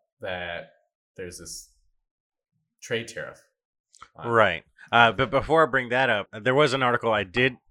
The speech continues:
Speaker 2: pull because most of that stuff was actually reiterated in this first article about the hundred million units sold. But the, the PlayStation side of it brought up Sony's, uh, let me look at that headline.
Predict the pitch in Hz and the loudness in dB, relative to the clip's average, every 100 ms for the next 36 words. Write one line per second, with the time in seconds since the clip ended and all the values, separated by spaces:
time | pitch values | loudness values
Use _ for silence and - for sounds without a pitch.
0 | - - 139 135 117 123 110 90 117 120 | -14 0 2 2 2 2 2 0 -2 0
1 | 120 113 - 123 117 107 90 - 101 - | 2 2 2 -2 -2 -4 -8 -6 -4 -2
2 | 107 95 104 104 101 104 98 95 98 98 | -4 -2 -2 0 0 -2 -4 -6 -8 -8
3 | - 107 - 95 87 85 80 _ _ _ | -6 -4 -4 -6 -6 -12 -14 _ _ _
4 | - 87 92 - 92 104 95 95 92 90 | -10 -2 -2 -2 -4 -4 -6 -8 -8 -14
5 | 80 123 113 95 _ _ _ - - 107 | -4 0 0 -2 _ _ _ -8 -2 0
6 | 98 107 98 - 104 110 98 90 - 135 | 0 -2 -4 -6 -6 -4 -4 -8 2 4
7 | 127 123 - 107 98 - _ - - - | 6 2 2 -4 -8 -14 _ -20 -14 0
8 | 135 131 104 90 87 - 113 113 107 - | 2 2 0 -6 -8 0 4 4 2 -2
9 | - 113 110 101 92 - - _ 87 78 | -4 -4 -4 -8 -10 -16 -20 _ -12 -10
10 | 98 92 90 87 80 - 95 82 78 78 | -10 -8 -10 -10 -12 -10 -10 -8 -10 -14